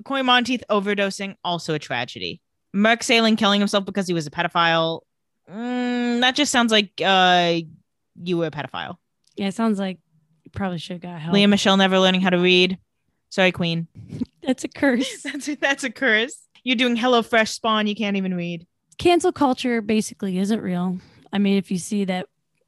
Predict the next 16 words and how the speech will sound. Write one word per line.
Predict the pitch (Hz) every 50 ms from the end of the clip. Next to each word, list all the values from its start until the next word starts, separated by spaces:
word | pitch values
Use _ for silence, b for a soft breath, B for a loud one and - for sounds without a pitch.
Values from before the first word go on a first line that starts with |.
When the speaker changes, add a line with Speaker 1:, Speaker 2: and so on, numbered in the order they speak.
| _ _ _ -
Speaker 2:
as | 196 196 185
we've | 190 196 170
said, | - - 196 185 185
some | - - 196
of | 196
these | 202 185
people | - - 208 - 196
are | 185 180
still | 165 - - 185 185
making | 185 185 190 190 - 190 180
money, | 175 165 165 165 170
maybe | 170 175 180 180 185
not | 190 180 185
as | 185 208 208 214
much | 208 180 190 - - -
money. | 185 175 175 175 175 180 185 185